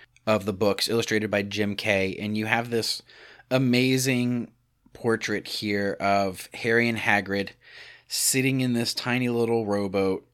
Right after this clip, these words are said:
Hagrid sitting at the back, which means the entire boat is lurched up from the front is in the air. Harry's in the very front, stretched out towards the seagulls.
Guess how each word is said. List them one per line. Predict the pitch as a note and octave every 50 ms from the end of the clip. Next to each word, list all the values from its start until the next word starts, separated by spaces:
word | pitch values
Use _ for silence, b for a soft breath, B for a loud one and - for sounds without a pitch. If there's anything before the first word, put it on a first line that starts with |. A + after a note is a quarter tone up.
| - -
Hagrid | - - C3 C3 C3 D3 C#3+ C3
sitting | - - C3+ C3 B2
at | A#2+ A2+ G#2+
the | G2+
back, | F#2+ A2+ A2 A2 G#2 F#2+ -
which | - G#2 - - -
means | A#2+ A#2 A#2 A#2 A2+ A2+ A2 G#2+ A2
the | A2+ A2
entire | A2 G2+ - - - - B2 B2+ A#2+ A2+
boat | A2 G2+ G2 G#2+ G#2 G#2 G#2 -
is | G2+ G2+ F#2+ F2+ G2
lurched | G2 F#2+ G2 G#2+ G#2+ A2 G#2+ - - - - -
up | - G#2 G2+ G2 -
from | - - - G#2 G2+
the | G2+ F#2
front | - - - B2+ B2 B2 A#2
is | - G#2+ G#2
in | A2+ G#2+
the | G#2 G2 - F2+
air. | G2+ G#2 G#2+ G#2+ G2+ - B B B B B B B B
Harry's | - C#3+ C#3+ D3+ D#3 D3 C3+ B2
in | C3 B2+
the | B2
very | A2+ A#2+ A#2 A#2 A2+
front, | - - - A#2 A2 G#2+ - -
stretched | - - A#2+ A2+ A2 - - -
out | G#2 G2+ G2 - -
towards | - - A2 G#2+ G#2 G2+ G2+
the | G#2 G2+ F#2+
seagulls. | - - - C3+ B2 A2+ G#2+ A2+ A2 G#2+ G#2 G#2 G2+ - -